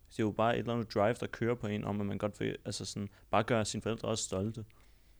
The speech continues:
Men ja, når det så er sagt, så synes jeg også, at det er ærgerligt, at det er den der, der stadig kører rundt, ikke? Altså med, at, jamen, min søn skal bare være advokat, og der er ikke andre muligheder end det, eller han skal være læge eller psykolog og sådan noget.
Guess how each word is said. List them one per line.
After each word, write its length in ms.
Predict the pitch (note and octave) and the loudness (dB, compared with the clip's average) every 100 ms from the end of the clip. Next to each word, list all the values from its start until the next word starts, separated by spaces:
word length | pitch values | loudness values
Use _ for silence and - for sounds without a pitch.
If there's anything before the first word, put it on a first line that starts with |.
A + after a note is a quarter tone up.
| _ - - - - - - | _ -20 -20 -20 -20 -20 -14
Men 600 | - G#2 G#2 G2+ G2+ - - - - - G#2 | -4 0 2 2 -2 -6 -16 -20 -20 -12 -10
ja, 240 | - A#2 | -6 -2
når 140 | A2+ | 0
det 160 | G#2+ B2+ | 2 2
så 120 | - | 2
er 80 | A2+ | 2
sagt, 480 | - F#2+ F2+ - - - - - _ - - | 2 2 0 -2 -14 -20 -20 -20 _ -20 -16
så 140 | - | -6
synes 300 | - C3 C3 | -2 0 2
jeg 80 | A#2 | 4
også, 200 | G2 F#2+ | 4 2
at 40 | G2 | 0
det 100 | F#2+ | 2
er 60 | F#2+ | 2
ærgerligt, 240 | F#2+ F#2+ | 2 2
at 120 | F#2 | 0
det 60 | F#2 F#2 | -2 -2
er 60 | |
den 80 | G2 | -2
der, 100 | F#2 | -2
der 100 | - | -2
stadig 360 | F#2+ - F#2+ G2+ | -4 0 0 0
kører 180 | G2 F2 | 0 -2
rundt, 300 | F#2 F#2 B2 | -2 -4 -4
ikke? 200 | C3 - | -6 -8
Altså 200 | - - | -4 -2
med, 180 | G2+ G2 | 0 2
at, 200 | G2 G2+ G2 - - | 2 0 -4 -12 -12
jamen, 320 | G#2+ F2+ F2 F#2 - - - - - - | -10 -6 -8 -8 -16 -20 -20 -20 -20 -8
min 120 | F2+ | -4
søn 220 | - G2 | -2 0
skal 180 | - G2+ | 0 0
bare 180 | F#2 F2+ | 2 4
være 140 | F2 | 2
advokat, 460 | F2+ G2 - F#2 F#2 | 2 -2 -4 -4 -4
og 80 | |
der 60 | F2+ | -4
er 60 | F2+ | -2
ikke 140 | F#2 | -2
andre 160 | F#2 G2 | 0 0
muligheder 460 | F#2+ F#2+ F#2 F#2+ | 2 2 0 0
end 100 | F2+ | -2
det, 220 | F#2 F#2 - | -2 -2 -2
eller 140 | F#2 | -4
han 100 | F#2 | -4
skal 160 | - F#2 | -4 -2
være 80 | F#2 | 0
læge 200 | F#2 F#2+ | 0 0
eller 260 | G2+ - G2+ | 0 -2 -4
psykolog 580 | - - G2+ G2 - | -6 -2 0 0 -2
og 120 | - G2 | -4 -6
sådan 100 | G2 | -6
noget. 140 | F#2+ | -8